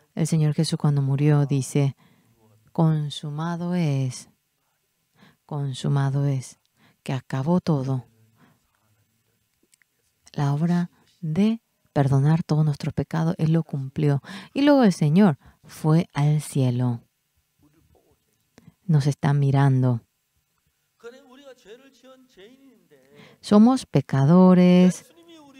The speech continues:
El Señor Jesús por todos nuestros pecados murió crucificado. Y todos nuestros pecados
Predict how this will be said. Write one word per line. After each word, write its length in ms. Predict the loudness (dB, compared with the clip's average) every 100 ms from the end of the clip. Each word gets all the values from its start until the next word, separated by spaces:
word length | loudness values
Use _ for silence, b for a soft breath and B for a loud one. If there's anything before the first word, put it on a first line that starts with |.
| -20 -20 0
El 160 | 2
Señor 400 | 2 2 2 0
Jesús 640 | 0 -2 0 0 2 0 -4
por 200 | -8 -2
todos 220 | 0 2
nuestros 320 | 0 -2 -4
pecados 400 | -4 -4 0 0
murió 360 | 0 0 0 0
crucificado. 920 | -2 -6 -8 -8 -4 -2 0 -2 -4 _ _ _ _ _ _ b b b b
Y 140 | -4
todos 220 | 4 6
nuestros 340 | 6 2 -2 -2
pecados 680 | -4 -4 -2 -2 -2 -6